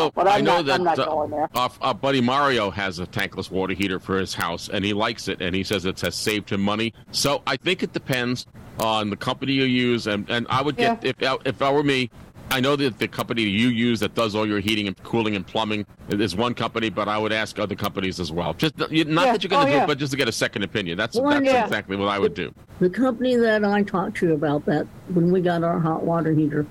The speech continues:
Speaker 3: in Indiana, they said that you needed to have natural gas to do it because the electric ones have a harder time keep, keeping up with it when you have the tankless ones.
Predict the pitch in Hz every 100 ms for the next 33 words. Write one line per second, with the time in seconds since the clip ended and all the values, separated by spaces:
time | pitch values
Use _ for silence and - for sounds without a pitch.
0 | - - - - - - - 185 196 180
1 | 170 190 196 175 156 170 175 - 180 165
2 | 151 175 208 196 208 208 190 214 180 180
3 | 170 143 - - - 208 226 214 185 147
4 | 170 185 185 180 - - - 185 185 202
5 | 185 214 180 180 160 139 185 156 175 180
6 | 180 - 175 156 135 - - - - -
7 | 190 170 170 180 175 170 147 175 156 -
8 | 196 - - - - - - - - 196
9 | 170 165 175 160 151 147 147 - 170 156
10 | 160 151 151 160 - 151 147 131 - 170
11 | 147